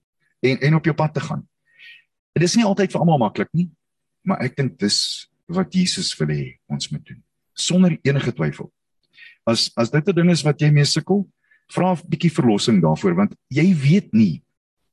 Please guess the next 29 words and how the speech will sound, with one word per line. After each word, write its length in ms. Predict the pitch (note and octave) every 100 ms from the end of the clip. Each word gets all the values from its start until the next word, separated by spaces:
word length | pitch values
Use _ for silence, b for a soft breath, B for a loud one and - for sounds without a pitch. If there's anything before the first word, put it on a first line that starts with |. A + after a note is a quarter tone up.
| _ _
vir 80 | A2+
wie 320 | - A2+ C#3
jy 180 | G#2 A2+
vandag 460 | - A2+ - C3+ E3
sê, 520 | - F2 E2 A#2+ B2+ _ _ _ _ _ _
jy 100 | D#3
is 140 | D#3+ -
lief 200 | F3+ -
vir 100 | C#3+
hom. 220 | - - _ _ _ _ _ -
En 160 | F3+
môre 580 | F3+ A#3 G#3+ D3 D3+ G#3+ _ _ _ _ _
is 120 | - F2+
hy 80 |
nie 140 | F2 F2+
meer 160 | E2
hier 200 | D2 C#2
nie. 200 | C2+ - _ -
Ons 120 | G#2
het 80 | B2
dit 100 | -
mos 140 | D3+
nou 100 | D3+
in 80 | D3+
covid 260 | D3+ D3+ C3+
agtergekom, 500 | C3 - - E3 D3
nie 100 | D3
waar 200 | -
nie? 100 | -